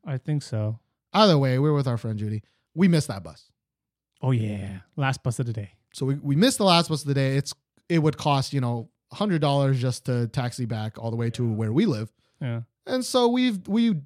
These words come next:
Speaker 2: did what we've done many times, which is we said, "Fuck it, we're just gonna have to stay up all night in Seoul and then take the early bus back."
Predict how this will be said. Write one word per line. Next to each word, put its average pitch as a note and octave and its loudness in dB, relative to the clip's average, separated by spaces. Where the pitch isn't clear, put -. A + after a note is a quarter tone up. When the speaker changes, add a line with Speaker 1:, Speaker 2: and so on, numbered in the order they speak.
Speaker 2:
did E3+ 4
what D3 2
we've C#3 0
done B2+ -6
many B2 0
times, E3+ -2
which C3+ -2
is A#2+ -2
we A#2+ -2
said, A#2 -6
"Fuck B2+ -4
it, A#2+ -4
we're A2+ -4
just A2 -10
gonna A2+ -8
have G#2+ -10
to A2 -10
stay A2 -8
up G#2 -6
all G2 -6
night G2 -10
in F#2+ -8
Seoul C3+ 0
and A#2 -4
then A2 -4
take A2+ -8
the G#2 -10
early G2+ -6
bus F#2+ -12
back." - -18